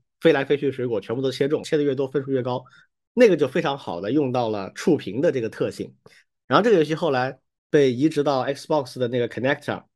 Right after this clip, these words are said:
就你对着大屏幕，然后你就像一个忍者一样，用，用手来做刀啊，左切右切，左切右切啊，那个也还可以。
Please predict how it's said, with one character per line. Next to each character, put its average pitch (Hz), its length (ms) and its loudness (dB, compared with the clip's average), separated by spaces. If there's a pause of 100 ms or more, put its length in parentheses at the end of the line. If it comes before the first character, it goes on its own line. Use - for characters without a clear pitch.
(200)
就 147 100 4
你 123 120 0
对 185 160 2
着 151 60 2
大 156 140 4
屏 139 160 -2
幕， 147 220 -4 (300)
然 123 140 0
后 143 100 0
你 120 100 -2
就 123 80 -2
像 143 140 0
一 - 20 -2
个 139 80 0
忍 127 220 -2
者 120 140 0
一 104 80 -4
样， 120 220 -4
用， 147 120 0
用 147 160 -2
手 98 280 -2
来 110 140 0
做 139 160 0
刀 135 180 -2
啊， 120 220 -4 (380)
左 113 160 0
切 160 200 2
右 160 160 2
切， 147 180 0
左 123 180 -6
切 139 120 -2
右 139 140 2
切 131 300 -6 (100)
啊， 98 200 -10 (480)
那 208 140 6
个 165 120 4
也 131 140 -2
还 160 180 0
可 - 320 -2
以。 156 200 -4